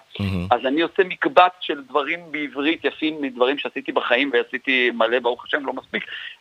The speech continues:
Speaker 2: אני צריך עוד לעשות, ו-
Speaker 1: אוקיי.
Speaker 2: ואני, ואני מספר דברים מצחיקים, ודבר נוסף, זה חשוב,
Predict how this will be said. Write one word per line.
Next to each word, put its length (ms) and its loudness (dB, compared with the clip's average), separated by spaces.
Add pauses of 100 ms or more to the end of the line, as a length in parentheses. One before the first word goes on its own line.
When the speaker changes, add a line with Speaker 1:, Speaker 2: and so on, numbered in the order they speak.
Speaker 2:
אני 120 4
צריך 160 4
עוד 160 8
לעשות, 340 2 (360)
ו- 20 -16
Speaker 1:
אוקיי. 480 4 (560)
Speaker 2:
ואני, 220 4 (160)
ואני 160 4
מספר 400 -2
דברים 200 0
מצחיקים, 540 -6
ודבר 420 -2
נוסף, 500 4
זה 140 -12
חשוב, 500 0